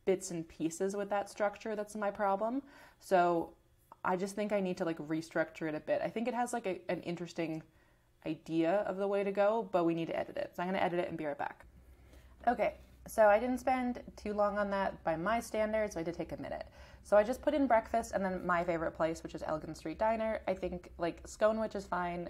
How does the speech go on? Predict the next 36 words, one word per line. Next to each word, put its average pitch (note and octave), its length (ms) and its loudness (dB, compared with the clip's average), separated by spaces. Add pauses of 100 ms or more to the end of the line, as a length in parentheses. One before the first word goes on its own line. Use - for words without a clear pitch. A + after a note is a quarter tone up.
Wilf F3 180 -2
and F3 80 -6
Ada E3 200 -2
is D#3 260 -4 (320)
fine E3+ 240 4
as D#3+ 100 -6
well, D#3+ 160 4
but - 140 -2
Elgin F3+ 240 2
is, G#3+ 120 -4
like, F3+ 300 2
the F3 100 2
real D#3 220 -2
place D#3 240 -4
we D#3 100 -4
all D3 160 2
go - 120 0
<laughs> E3+ 200 6
all D#3+ 160 -2
the D#3+ 80 -6
time. F#3+ 380 -2 (540)
Um, F3 460 6
then F3+ 220 4
we F3+ 80 4
have E3+ 120 2
the E3 60 -2
morning A3+ 420 2
stuff, G#3+ 360 4
so F#3 120 2
I D#3+ 240 4
kinda E3 180 -4
group E3+ 220 -2
stuff E3 220 -2
together E3+ 420 2
over F3+ 200 4
there. F3+ 340 2